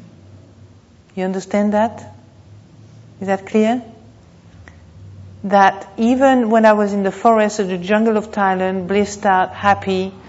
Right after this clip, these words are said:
no problem around me, loving it, still I managed to have moments of anger about nothing,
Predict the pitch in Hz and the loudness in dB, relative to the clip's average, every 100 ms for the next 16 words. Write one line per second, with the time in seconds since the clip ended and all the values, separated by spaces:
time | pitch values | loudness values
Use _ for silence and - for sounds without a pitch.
0 | - - - 196 220 226 220 185 190 190 | -20 -20 -2 6 6 6 4 4 2 2
1 | 180 175 180 180 180 196 208 196 175 170 | 4 4 2 0 4 4 4 -2 -2 -4
2 | 180 - - - - - _ - - 254 | -8 -20 -20 -20 -20 -20 _ -20 -2 4
3 | 262 233 196 196 190 185 185 196 185 175 | 6 6 4 2 0 -2 -4 -6 -4 -2
4 | 180 180 190 175 180 180 180 180 180 180 | -2 -4 -2 0 0 0 -2 0 -2 0
5 | 190 190 165 - | -2 -2 -10 -12